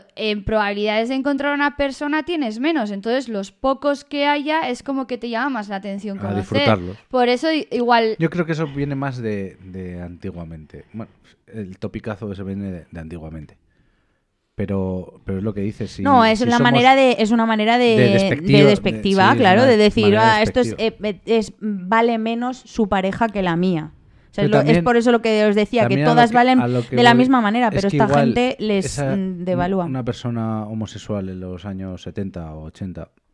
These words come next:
Speaker 2: al estar tan oprimida socialmente, cuando, pues, el típico, la típica historia de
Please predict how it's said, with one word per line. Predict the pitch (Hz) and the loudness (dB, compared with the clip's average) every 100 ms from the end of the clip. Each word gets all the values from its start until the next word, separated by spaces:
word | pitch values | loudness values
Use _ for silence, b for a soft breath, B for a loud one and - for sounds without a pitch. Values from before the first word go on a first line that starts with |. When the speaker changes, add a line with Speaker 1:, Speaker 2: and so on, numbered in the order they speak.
| _ | _
Speaker 2:
al | 98 90 | -16 -16
estar | - 113 107 | -10 -8 -8
tan | - 113 | -6 -4
oprimida | 110 - 98 95 101 85 76 _ _ _ _ _ _ _ _ _ | -4 -6 -6 -4 -6 -8 -14 _ _ _ _ _ _ _ _ _
socialmente, | - 95 107 107 104 101 92 117 - _ _ _ _ _ _ _ _ | -16 -8 -4 -2 -2 -4 -6 -12 -16 _ _ _ _ _ _ _ _
cuando, | 107 101 98 95 92 92 87 _ - | -6 -4 -4 -4 -4 -8 -10 _ -20
pues, | 82 - | -20 -20
el | 82 | -20
típico, | 90 95 - 101 98 98 92 _ _ 95 | -18 -16 -12 -10 -8 -10 -14 _ _ -20
la | 92 87 | -18 -16
típica | 90 101 95 | -14 -12 -12
historia | - 80 76 | -14 -20 -20
de | 76 76 73 | -20 -20 -20